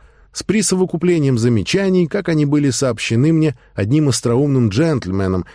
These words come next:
недавно прибывшим из тех мест.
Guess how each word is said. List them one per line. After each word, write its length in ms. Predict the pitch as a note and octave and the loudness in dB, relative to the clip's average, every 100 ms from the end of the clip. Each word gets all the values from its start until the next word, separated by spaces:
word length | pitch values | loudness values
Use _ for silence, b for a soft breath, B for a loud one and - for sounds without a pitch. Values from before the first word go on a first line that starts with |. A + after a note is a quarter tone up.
| - | -2
недавно 560 | A2 F2+ B2+ D#3 F3 | 0 0 0 0 -2
прибывшим 680 | - G#2 G#2+ A2 - A#2 A2+ | -2 -2 0 0 -2 -4 -4
из 180 | G#2 F#2 | -8 -8
тех 300 | - F#2+ E2+ | -2 -2 -2
мест. 400 | D#2 C2+ - - | -4 -6 -8 -14